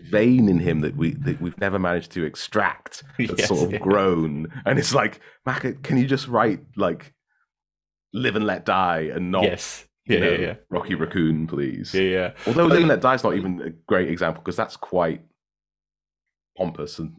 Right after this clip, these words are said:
Speaker 1: but it is good. I do love it.
Speaker 2: It is. I st-, I st-, I still like that. But, uh, like, 'cause with Rocky Raccoon, actually, uh, you are right. It's the first bit of the track when he's doing this kind of, like, spoken word
Speaker 1: Yeah, like
Speaker 2: American
Speaker 1: the
Speaker 2: thing. I really, I,
Speaker 1: Yeah,
Speaker 2: I,
Speaker 1: yeah.
Speaker 2: the first time I heard that, I
Speaker 1: The
Speaker 2: remember.
Speaker 1: drawl.
Speaker 2: Oh, I
Speaker 1: Yeah.
Speaker 2: just did not like it. The song gets better,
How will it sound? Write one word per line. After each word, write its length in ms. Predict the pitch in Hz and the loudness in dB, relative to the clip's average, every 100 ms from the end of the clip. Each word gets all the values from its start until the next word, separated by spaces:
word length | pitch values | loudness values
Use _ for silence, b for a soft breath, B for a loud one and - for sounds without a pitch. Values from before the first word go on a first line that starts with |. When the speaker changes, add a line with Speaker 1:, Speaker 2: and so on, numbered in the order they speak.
| _ | _
Speaker 1:
but 100 | 110 | 0
it 100 | 104 | 2
is 140 | 87 - | 0 -2
good. 220 | - - | -10 -12
I 60 | |
do 120 | - - | -14 -14
love 160 | - - | -4 4
it. 60 | |
Speaker 2:
It 60 | 220 | 6
is. 120 | 143 | 6
I 160 | - 139 | 6 4
st-, 200 | - - | 4 4
I 60 | |
st-, 240 | 135 - - | 4 2 2
I 60 | |
still 240 | 120 - 90 | 2 -2 -4
like 220 | 87 - | -4 0
that. 260 | 90 - 123 | 0 2 2
But, 160 | 135 | 2
uh, 260 | 156 147 151 | 4 2 2
like, 140 | 147 | 0
'cause 160 | - 156 | -2 -4
with 140 | 156 | -2
Rocky 200 | 160 170 | 0 0
Raccoon, 320 | 123 110 135 101 | 0 0 2 2
actually, 380 | 95 104 95 | 0 0 0
uh, 80 | 71 | 2
you 220 | 113 123 | 2 4
are 120 | 135 110 | 2 4
right. 120 | 101 | 2
It's 100 | - | 0
the 80 | 120 | -4
first 480 | - 127 131 135 | 2 4 4 2
bit 160 | 98 98 | 0 0
of 60 | - | 0
the 80 | |
track 240 | 98 95 - | -2 -2 0
when 80 | 101 | -2
he's 120 | 104 | 0
doing 200 | 110 101 | 0 0
this 160 | 98 | -2
kind 180 | - 101 | -2 0
of, 80 | 92 | 2
like, 180 | 92 90 | 0 -2
spoken 440 | - - 101 113 98 | -8 -4 -2 -2 2
word 20 | |
Speaker 1:
Yeah, 180 | 147 147 | 2 4
like 80 | 131 117 120 | 4 2 2
Speaker 2:
American 60 | 120 | 2
Speaker 1:
the 120 | 110 | 0
Speaker 2:
thing. 140 | B B B - | B B B 0
I 60 | |
really, 400 | 117 104 127 120 | 0 2 2 2
I, 60 | - | 2
Speaker 1:
Yeah, 160 | 104 101 | 2 2
Speaker 2:
I, 60 | 120 | 0
Speaker 1:
yeah. 180 | 107 101 | 0 2
Speaker 2:
the 40 | |
first 180 | 160 160 | 2 2
time 120 | 156 | 0
I 60 | 120 | 2
heard 220 | 127 127 | 2 2
that, 200 | 92 - | 0 2
I 20 | |
Speaker 1:
The 60 | 104 | 2
Speaker 2:
remember. 320 | 107 104 98 | 2 2 2
Speaker 1:
drawl. 640 | 85 82 73 60 53 69 73 - | 2 2 2 0 -4 -10 -12 -2
Speaker 2:
Oh, 60 | 117 | 0
I 140 | 113 | 2
Speaker 1:
Yeah. 120 | 85 | 2
Speaker 2:
just 80 | - | 2
did 140 | 127 123 | 0 0
not 100 | 110 | -2
like 120 | 120 | -2
it. 80 | 147 | -2
The 60 | |
song 240 | 175 220 214 | 2 2 4
gets 200 | 208 - | 2 2
better, 280 | 131 131 | 2 2